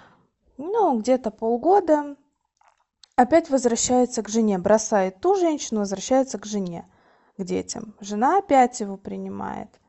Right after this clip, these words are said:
А, потом он начинает, но не женится, просто сожительствуют. Потом он вот начал со мной отношения,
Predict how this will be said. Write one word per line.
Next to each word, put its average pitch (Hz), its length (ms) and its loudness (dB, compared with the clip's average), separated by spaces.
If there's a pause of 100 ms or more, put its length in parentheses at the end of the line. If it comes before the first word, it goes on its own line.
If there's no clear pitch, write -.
(640)
А, - 380 -8
потом 359 400 2
он 320 160 0
начинает, 262 600 -2
но 311 180 4
не 294 160 2
женится, 220 480 2
просто 277 360 0
сожительствуют. 190 1040 -4 (880)
Потом 349 460 0
он 269 200 -2
вот 208 160 -6
начал 208 340 -4
со - 180 -8
мной 277 320 -2
отношения, 254 1400 -6